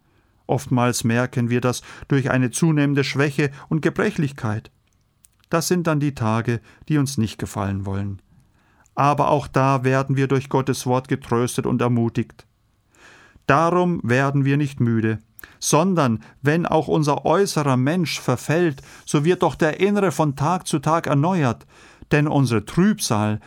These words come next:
die zeitlich und leicht ist, schafft uns eine ewige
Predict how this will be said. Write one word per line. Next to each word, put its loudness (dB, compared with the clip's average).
die 0
zeitlich 0
und 2
leicht 0
ist, -6
schafft -2
uns -2
eine 2
ewige 0